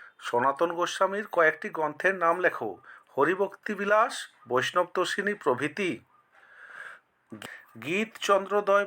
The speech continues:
পদ সংকলনটি কে প্রকাশ করেন? বিশিষ্ট পদকর্তা ও গ্রন্থকার নরহরি চক্রবর্তী। পদকল্পতরু বৈষ্ণব পদ সংকলন গ্রন্থটির প্রকৃত নাম কি? গ্রন্থটির সংকলক কে?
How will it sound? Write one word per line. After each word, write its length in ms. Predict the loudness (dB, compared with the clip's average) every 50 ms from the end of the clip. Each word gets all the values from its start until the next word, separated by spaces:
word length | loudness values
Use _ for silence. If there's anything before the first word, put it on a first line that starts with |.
| 0 -2
পদ 200 | 0 0 0 0
সংকলনটি 1000 | -2 -8 -8 -8 -10 -10 -10 -8 -8 -6 -6 -8 -8 -6 -2 -2 0 0 -2 -4 -10 _ _ -4
কে 180 | -2 0 0
প্রকাশ 420 | 0 2 2 0 2 2 0 -2 -2
করেন? 340 | 0 0 2 2 0 -2 -6 -14 -20 -20 -20 -20 -20 -14
বিশিষ্ট 500 | -8 -6 -4 -4 -4 -4 -4 -2 0 2
পদকর্তা 920 | 2 2 4 2 4 4 2 2 2 2 2 2 2 4 4 4 4 4 0 -2
ও 160 | -4 -4 -4
গ্রন্থকার 840 | -4 -2 -2 -2 -2 -2 -2 -4 -2 0 2 4 4 4 2 -2 -6 -6
নরহরি 520 | -2 2 2 4 4 4 2 2 0 0
চক্রবর্তী। 760 | 0 0 0 0 0 -2 0 2 0 0 -2 -4 -8 -8 -8 -10 -14 _ _ _ _ _ _ _ _ -20 -20 -20 -20 -20 -20 -20 -20 -20 _ _ _ _ _ _ _ _ _ 0
পদকল্পতরু 1080 | 2 2 2 4 2 0 2 2 2 2 2 2 0 2 2 2 2 2 0 -4 -6 -12 _ _ _ _ -8
বৈষ্ণব 520 | -2 0 0 0 0 -2 0 0 0 0 0 0
পদ 180 | 2 2 2 2
সংকলন 560 | 0 -4 -4 -4 -4 -4 -2 0 0 0 -2
গ্রন্থটির 580 | 0 2 2 2 2 2 -2 -4 -2 -2 -4 -4
প্রকৃত 420 | -4 -4 -4 -4 -4 -4 -2 0
নাম 260 | 2 4 4 2 2 -2
কি? 320 | -8 -10 -10 -10 -10 -12 -16 _ _ _ _ -20 -18
গ্রন্থটির 800 | -4 2 4 4 4 4 2 0 2 2 2 4 2 0 -2
সংকলক 640 | -2 0 0 0 -2 -2 -2 0 2 2 2 2 -2 -2
কে? 280 | 0 2 2 2 0